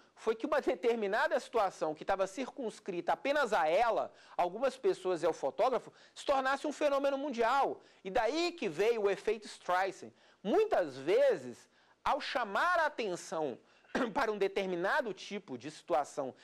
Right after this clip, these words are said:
que acontece na rede, você acaba potencializando,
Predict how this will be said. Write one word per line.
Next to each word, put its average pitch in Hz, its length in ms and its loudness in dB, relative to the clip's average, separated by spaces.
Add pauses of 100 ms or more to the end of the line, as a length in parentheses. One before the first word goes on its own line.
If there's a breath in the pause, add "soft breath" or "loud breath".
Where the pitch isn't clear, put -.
(180 loud breath)
que - 80 -4
acontece 202 640 -2
na 143 100 -4
rede, 156 460 0 (240 loud breath)
você 220 260 0
acaba 233 380 0
potencializando, 240 1500 0